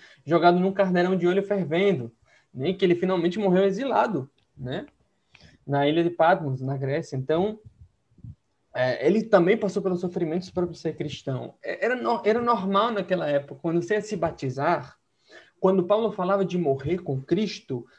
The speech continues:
não se entendia apenas no sentido sacramental como é hoje, se entendia no sentido literal muitas vezes.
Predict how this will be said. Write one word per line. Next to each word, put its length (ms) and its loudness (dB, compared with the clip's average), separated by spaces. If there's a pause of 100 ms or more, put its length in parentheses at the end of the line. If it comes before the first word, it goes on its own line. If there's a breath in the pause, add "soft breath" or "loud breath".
não 220 2
se 100 -2
entendia 380 -2
apenas 520 0
no 100 -2
sentido 340 -6
sacramental 640 0
como 200 -2
é 40 0
hoje, 240 2
se 140 -2
entendia 440 -2
no 100 -4
sentido 360 -6
literal 560 0
muitas 420 0
vezes. 380 -10